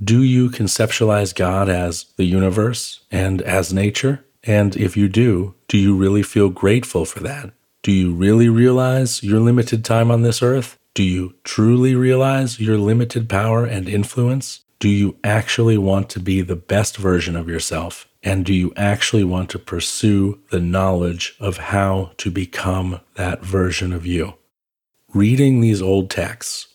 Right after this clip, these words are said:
or listening to this podcast three times a week for that matter, might make you feel like you're being a good Stoic. But reading isn't practice,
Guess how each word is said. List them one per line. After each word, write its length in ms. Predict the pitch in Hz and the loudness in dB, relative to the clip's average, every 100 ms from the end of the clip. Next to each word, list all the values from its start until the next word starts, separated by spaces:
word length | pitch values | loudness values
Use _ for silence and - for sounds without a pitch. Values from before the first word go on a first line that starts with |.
| - | -2
or 280 | 95 92 - | 2 2 0
listening 440 | 95 107 - 98 90 | 0 0 2 0 2
to 80 | |
this 180 | 87 92 | -2 -4
podcast 680 | - 104 120 - 82 80 - | -2 0 0 -2 -4 -4 -4
three 200 | 90 87 | -4 -4
times 300 | 87 85 82 | -2 -4 -4
a 60 | |
week 200 | 82 82 | -4 -6
for 100 | - 87 | -6 -4
that 200 | 104 95 | -4 -4
matter, 420 | 87 90 85 - _ _ | -4 -4 -6 -10 _ _
might 280 | 101 104 127 | 0 2 4
make 320 | 123 113 113 | 4 4 2
you 120 | 98 | 0
feel 600 | 87 - 117 110 80 80 - _ | 0 -2 2 4 2 -4 -12 _
like 160 | 92 85 | -6 -2
you're 100 | 87 | -4
being 540 | 80 90 92 98 90 | -2 0 2 4 2
a 120 | 82 | 0
good 340 | 80 - 92 82 | -4 0 0 0
Stoic. 640 | - - 87 80 - - _ _ _ | -6 -4 -2 -2 -6 -16 _ _ _
But 160 | 107 - | -2 -2
reading 800 | 95 107 135 123 95 87 85 - | -2 0 2 2 0 -2 -6 -10
isn't 380 | - 98 92 80 | -2 0 0 -4
practice, 840 | - - 90 - 85 80 - - | -4 -4 -4 -6 -6 -6 -6 -14